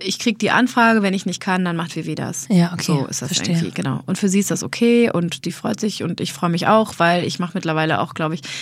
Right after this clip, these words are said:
Speaker 1: es ist so, es ist so ein langsamer Ausstieg, beziehungsweise es pendelt sich so ein, dass wir beide f-, gleich machen, weil sie hat auch ein Kind. Also, ja, wie so ein Unternehmen, was sich so langsam
Speaker 2: Ja.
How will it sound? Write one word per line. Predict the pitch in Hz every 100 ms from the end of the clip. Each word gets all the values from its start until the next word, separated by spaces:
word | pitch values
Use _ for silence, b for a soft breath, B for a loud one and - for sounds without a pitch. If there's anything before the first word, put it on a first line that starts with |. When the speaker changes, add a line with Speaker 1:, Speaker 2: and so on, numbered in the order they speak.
| B
Speaker 1:
es | 180 175
ist | -
so, | 240 233 B
es | - 240
ist | 220
so | 226
ein |
langsamer | 208 196 226 214 208 196
Ausstieg, | 185 226 226 - - 220 214
beziehungsweise | - - 214 202 190
es | 190
pendelt | 196 220 226
sich | 226 196
so | 202
ein, | 185 180 196
dass | 190 -
wir | 180
beide | 165 165 175 180 180
f-, | 180 - - -
gleich | 175 131 165 - _
machen, | - 147 185
weil | 165
sie | 165
hat | 165
auch | - 277
ein | 254
Kind. | - 220 214 208 202 B B B B B -
Also, | - 214 220 208 - 226 _ _ _ _ _ -
ja, | 190
wie | 208
so | 240
ein | 254
Unternehmen, | 247 233 226 254 240
was | 208
sich | 220
so | -
langsam | 208 196 190 190
Speaker 2:
Ja. | 208 226